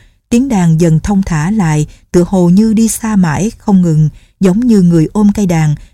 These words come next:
đi mấy chục trượng rồi đi mấy dặm. Tiếng đàn nhỏ dần đi như một sợi tơ, cơ hồ không còn nghe được nữa. Khi tiếng đàn dường như sắp dừng lại, chợt nghe có một hai tiếng tiêu rất nhỏ nổi lên.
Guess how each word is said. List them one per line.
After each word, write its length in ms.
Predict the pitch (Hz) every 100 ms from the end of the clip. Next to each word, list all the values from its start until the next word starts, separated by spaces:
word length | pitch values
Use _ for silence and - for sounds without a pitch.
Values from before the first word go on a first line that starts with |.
| -
đi 200 | 196 185
mấy 220 | 185 233
chục 220 | - 170 -
trượng 380 | 175 156 160 165
rồi 300 | 156 165 151
đi 240 | 151 175 165
mấy 260 | 175 220
dặm. 340 | 214 151 147 151 - _ _ _ _
Tiếng 180 | 247 269
đàn 240 | 220 170
nhỏ 180 | 165 151
dần 340 | 208 202 156 156
đi 240 | 185 180
như 240 | 180 202
một 260 | 175 147 -
sợi 240 | - 147
tơ, 400 | 151 - 190 185 175 - _ _
cơ 160 | - 208
hồ 460 | 185 180 160 151 -
không 200 | 196 175
còn 220 | 156 147
nghe 220 | 180 190
được 240 | 160 151
nữa. 340 | 160 139 160 226 - _ _ _ _ _ _ -
Khi 220 | 202 190
tiếng 240 | 170 202 233
đàn 280 | 196 156 165
dường 180 | 160
như 120 | 170 196
sắp 280 | - -
dừng 200 | 185 170
lại, 300 | 160 156 151 151 _ _
chợt 240 | - 180 208
nghe 200 | 208 196 -
có 160 | 202
một 260 | 247 180 -
hai 200 | 202 185
tiếng 240 | - 220
tiêu 260 | - 208 180
rất 260 | 247 -
nhỏ 280 | 190 160 156
nổi 260 | 214 165 185
lên. 260 | 214 180